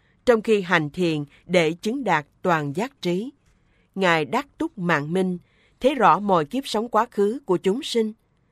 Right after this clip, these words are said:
và sau đó hiểu được mối quan hệ nhân quả giữa sự chấm dứt kiếp sống này và sự tái sinh ở kiếp sống khác. Cuối cùng,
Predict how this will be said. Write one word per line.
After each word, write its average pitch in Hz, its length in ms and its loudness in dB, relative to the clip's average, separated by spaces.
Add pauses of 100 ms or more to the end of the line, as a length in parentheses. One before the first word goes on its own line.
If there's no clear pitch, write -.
(220)
và 170 300 4
sau 180 220 -2
đó 180 340 -2 (260)
hiểu 190 180 2
được 190 240 -2
mối 190 400 -2
quan 208 200 2
hệ 160 260 -2
nhân 202 260 0
quả 170 400 -2 (320)
giữa 190 140 4
sự 165 240 0 (100)
chấm 208 180 0
dứt 285 220 -6
kiếp 277 160 -4
sống 233 320 -6
này 156 280 -2 (360)
và 175 300 4
sự 156 300 -4
tái 214 240 -4
sinh 214 320 -4 (200)
ở 156 200 2
kiếp 214 240 -8
sống 202 280 -6
khác. 262 320 -10 (1040)
Cuối 220 240 2
cùng, 156 280 -2